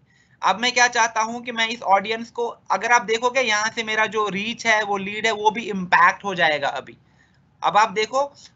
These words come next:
मुझे अपनी audience को और filter करना है। ये तो आपका basic filter है। सी, अगर आप ऐसे ही एड run करोगे, इसमें क्या होगा, आपका जो per lead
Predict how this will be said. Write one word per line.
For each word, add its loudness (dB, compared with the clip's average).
मुझे -4
अपनी 4
audience 2
को -2
और 4
filter -4
करना -4
है। -6
ये 6
तो 2
आपका 6
basic -2
filter -8
है। -10
सी, -12
अगर 2
आप 4
ऐसे 0
ही -2
एड 4
run 6
करोगे, 0
इसमें 0
क्या 6
होगा, 2
आपका 4
जो -2
per 8
lead -2